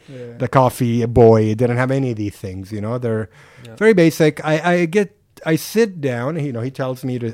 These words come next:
Speaker 2: as I enter his office, "Open door, so you don't close the door." I sit down, and he's got a Bluetooth head, uh, headset on,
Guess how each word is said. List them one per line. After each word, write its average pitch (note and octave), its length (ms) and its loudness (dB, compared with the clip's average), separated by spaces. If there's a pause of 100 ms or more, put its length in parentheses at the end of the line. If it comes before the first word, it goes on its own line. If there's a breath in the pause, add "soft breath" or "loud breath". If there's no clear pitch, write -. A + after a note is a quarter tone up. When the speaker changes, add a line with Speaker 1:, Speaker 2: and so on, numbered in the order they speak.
Speaker 2:
as A#2+ 140 -4
I A#2+ 100 -4
enter C3 260 -4
his A#2 120 -6
office, A2+ 380 -6
"Open D3 280 2
door, A2+ 300 -2
so G#2+ 260 -8 (320)
you A#2 140 -8
don't A2+ 120 -4
close A2+ 260 -4
the A2 100 -8
door." G#2 320 -10 (480 soft breath)
I A#2+ 80 -6
sit F#3 220 -2
down, C3+ 400 -2 (160)
and A#2+ 320 -6
he's C3 240 -6
got C3+ 200 -2
a B2+ 60 -2
Bluetooth C3+ 720 0
head, A2+ 440 -10 (420)
uh, G2 340 -14
headset A2+ 460 -10
on, F#2+ 320 -14